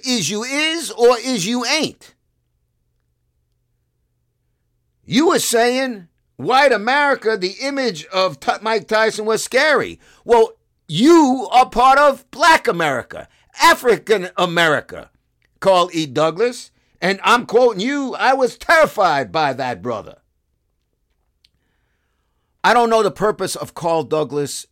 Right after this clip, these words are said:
in this piece, other than a black man trying to, to talk race. Didn't know any purpose of it whatsoever.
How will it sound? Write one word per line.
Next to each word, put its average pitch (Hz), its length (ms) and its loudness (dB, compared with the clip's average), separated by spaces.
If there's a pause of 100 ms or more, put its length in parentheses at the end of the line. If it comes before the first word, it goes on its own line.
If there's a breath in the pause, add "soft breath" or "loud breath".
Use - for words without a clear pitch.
(100)
in 135 160 -6
this 127 180 -6
piece, - 520 -18 (1300)
other 170 260 0
than 160 340 -2
a 131 80 -6
black 151 380 0
man 135 260 -6
trying 147 440 -4
to, 127 360 -8 (340 soft breath)
to 127 260 -6 (300)
talk 147 340 0
race. - 500 -12 (1300)
Didn't 208 260 -2
know 190 300 -4
any 247 260 -2
purpose 220 540 -4
of 175 280 -2
it 175 220 -10 (220)
whatsoever. 139 1040 -8